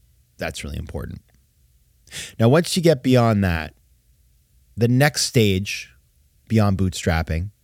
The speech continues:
is angel investors. Now, what are an angel investors? We've talked about this a bunch over the years, but I will recap for you.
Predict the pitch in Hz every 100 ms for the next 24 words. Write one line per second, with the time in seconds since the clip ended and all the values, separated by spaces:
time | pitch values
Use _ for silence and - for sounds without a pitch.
0 | _ _ _ _ _ 131 131 185 190 139
1 | 117 85 - - 87 110 120 127 160 160
2 | 92 110 95 87 85 90 76 73 - 82
3 | 85 78 104 104 104 82 80 78 78 98
4 | 101 101 92 90 87 90 90 85 87 85
5 | 80 78 82 82 - 98 - - 98 92
6 | 92